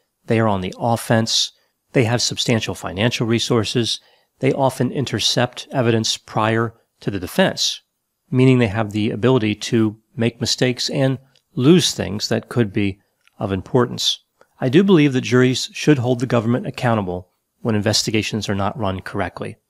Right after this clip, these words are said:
I don't think it takes a lot of errors to add up to reasonable doubt. Even one could be enough in a certain circumstance. In this particular case,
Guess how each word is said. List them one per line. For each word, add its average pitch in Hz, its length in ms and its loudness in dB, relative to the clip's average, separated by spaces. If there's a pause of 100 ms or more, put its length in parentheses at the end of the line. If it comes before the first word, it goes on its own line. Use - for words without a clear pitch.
(380)
I 113 80 -4
don't 120 200 2
think 123 280 -2
it 123 120 -8
takes - 280 -4
a 123 40 -4
lot 101 180 -4
of 101 120 -8
errors 123 440 0
to - 120 -8
add 107 160 -2
up 104 180 -4
to 120 140 -4
reasonable 107 460 -4
doubt. 131 340 -4 (580)
Even 131 360 4
one 113 280 2
could 113 160 -2
be 107 80 0
enough 104 500 -2 (100)
in - 80 -6
a 101 40 -4
certain 101 280 -4
circumstance. - 840 -6 (680)
In 127 80 0
this 147 180 6
particular 135 640 0
case, - 500 -6